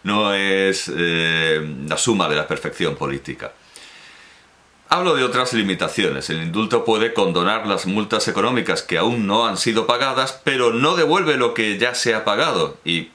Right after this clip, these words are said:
puede ser parcial, no levantando, sino conmutando la pena, eh, por una menor. Esto es lo que ocurrió con algunos de los regicidas que fueron, eh, que fueron indultados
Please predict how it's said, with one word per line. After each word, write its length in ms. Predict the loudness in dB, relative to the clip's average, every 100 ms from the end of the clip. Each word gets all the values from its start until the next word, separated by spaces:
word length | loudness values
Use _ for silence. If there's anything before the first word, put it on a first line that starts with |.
| -2
puede 220 | 0 2
ser 260 | 0 -2 -2
parcial, 580 | -4 -2 -2 -2 -4 -10 -6
no 140 | -2 0
levantando, 460 | 0 0 0 0
sino 340 | 0 -2 -2 0
conmutando 1000 | 0 0 0 -2 0 -2 0 -2 -2 -6 -18 -20 -20 -20 -6
la 220 | -4 0
pena, 340 | 0 0 -2 -6 -16 -20 -18 -16
eh, 100 | -16 _
por 180 | 0 2
una 200 | 2 0
menor. 400 | 0 0 0 -2
Esto 400 | -8 -6 2 2
es 160 | 4 2
lo 140 | 0
que 80 | 2
ocurrió 400 | 0 0 2 2
con 140 | 2 0
algunos 520 | 0 0 0 0 0
de 120 | 0
los 280 | 0 -2 -2
regicidas 1000 | -2 -2 -2 -2 0 2 2 2 -2 -6 -14 -20 -20 -20 -20 _ -6
que 100 | -6
fueron, 880 | -2 2 4 4 4 4 2 -2 -6 -12 -16 -14
eh, 160 | -14 -12
que 100 | -8
fueron 600 | -2 2 2 2 -2 -8 -12 -4
indultados 1160 | 0 2 2 0 0 0 2 2 0 -4 -12